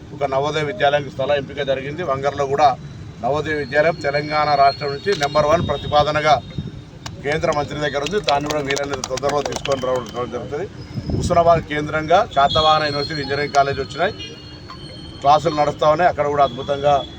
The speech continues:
ఐదు కోర్సులతోటి క్లాసులు స్టార్ట్ అయినాయి. కోహెడలో ఇంటిగ్రేటెడ్ హాస్టల్ కూడా జరుగుతూ ఉంది. మిగతా అన్ని రకాల విద్య, వైద్యానికి సంబంధించి కూడా నూట యాభై పడకలు, టూ ఫిఫ్టీ బెడ్ హాస్పిటల్గా హుస్నాబాద్ చేసుకొని పీజీ కోర్సులకు కూడా గౌరవ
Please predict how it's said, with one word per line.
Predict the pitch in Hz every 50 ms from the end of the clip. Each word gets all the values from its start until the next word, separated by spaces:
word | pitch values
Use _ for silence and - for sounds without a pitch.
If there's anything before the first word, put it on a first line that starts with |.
| - - - - -
ఐదు | 123 147 147 -
కోర్సులతోటి | - 135 147 151 - 160 160 147 - 147 143 143 143 - - - - - - -
క్లాసులు | - 127 135 135 143 143
స్టార్ట్ | - - - - 117 143
అయినాయి. | 143 143 160 180 190 - - - - - - - - - -
కోహెడలో | 127 143 156 156 160 160 160 160 156 147
ఇంటిగ్రేటెడ్ | 139 - 156 143 127 147 151 147 139 147 147 135
హాస్టల్ | 131 131 135 - 139 143 139 135
కూడా | 135 139 139 - 156 - - - - - - - - - -
జరుగుతూ | 131 139 143 123 - 139
ఉంది. | 139 151 180 202
మిగతా | 160 151 - - 170
అన్ని | 160 160 170
రకాల | 170 170 - 156 170 165 151 139
విద్య, | 123 117 135 127 120 151 147 139 135
వైద్యానికి | 143 151 151 139 160 156 156 131 143
సంబంధించి | 139 143 147 147 131 139
కూడా | 147 147 156 143 135 - - - - - - - - - -
నూట | 113 135 143 156
యాభై | 156 151 151 151 143
పడకలు, | - 143 139 139 151 151 160 160 - 139
టూ | 151 147 143
ఫిఫ్టీ | 156 143 147 147
బెడ్ | 139 131 147 143
హాస్పిటల్గా | 139 139 139 - - 135 143 143 143 143
హుస్నాబాద్ | 135 120 127 135 143 147 143 131 107
చేసుకొని | 139 139 131 - 165 165 151 135 127 - - - - - - - - - - 156
పీజీ | 175 202 170 214 202
కోర్సులకు | - 165 170 165 143 156 165 156
కూడా | 160 160 165
గౌరవ | 160 127 143 143 147 147 147 139 135